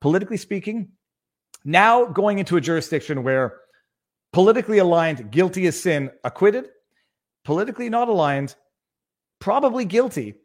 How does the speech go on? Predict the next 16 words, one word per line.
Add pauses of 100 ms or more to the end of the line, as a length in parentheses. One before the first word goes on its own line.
(360)
uh,
just
by
nature
of
what (320)
contempt
of
a
congressional
subpoena
means. (1120)
Good
luck
finding, (180)
uh,